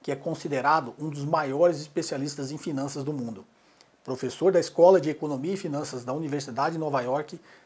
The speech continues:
seus livros são adotados em praticamente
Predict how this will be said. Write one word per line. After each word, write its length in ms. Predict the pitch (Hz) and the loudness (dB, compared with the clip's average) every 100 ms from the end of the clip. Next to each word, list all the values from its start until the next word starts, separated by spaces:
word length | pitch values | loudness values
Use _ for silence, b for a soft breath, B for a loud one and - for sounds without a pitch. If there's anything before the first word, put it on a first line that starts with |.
| _ | _
seus 260 | - 160 | -4 -2
livros 400 | 123 160 165 160 | -2 -2 -2 -2
são 140 | - 160 | -2 0
adotados 520 | 165 151 135 143 135 | 0 0 0 -2 -4
em 80 | 151 | -8
praticamente 840 | - 170 185 - 143 147 160 - | -2 -2 -2 -4 -4 -4 -8 -14